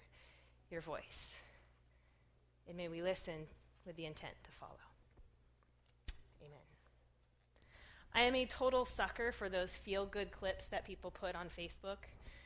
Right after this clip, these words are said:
And my husband laughs 'cause I'm always sitting there with my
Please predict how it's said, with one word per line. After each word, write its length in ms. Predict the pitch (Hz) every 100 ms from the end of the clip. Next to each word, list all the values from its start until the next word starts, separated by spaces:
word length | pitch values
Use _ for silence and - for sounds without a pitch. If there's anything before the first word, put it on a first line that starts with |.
| - - - - -
And 80 | 220
my 80 |
husband 360 | 220 254 247 226
laughs 260 | 214 202 -
'cause 100 | 208
I'm 120 | 202
always 220 | 220 233
sitting 200 | 220 214
there 80 | 196
with 100 | 190
my 120 | 185